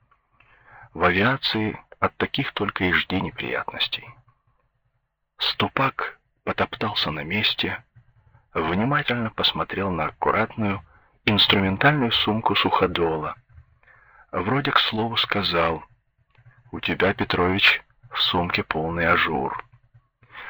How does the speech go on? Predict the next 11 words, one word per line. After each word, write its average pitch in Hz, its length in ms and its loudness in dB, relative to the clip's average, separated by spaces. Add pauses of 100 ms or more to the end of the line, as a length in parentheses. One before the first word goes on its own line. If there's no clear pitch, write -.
(160)
К - 80 -12
тебе 104 240 -2
случайно 107 520 4
моя 98 260 6
отвёртка - 1200 0
не 92 140 0
приблудилась?» 101 960 0 (1300)
Думал, 92 420 2 (320)
в 87 140 6
гостинице 110 560 2
оставил. - 580 -2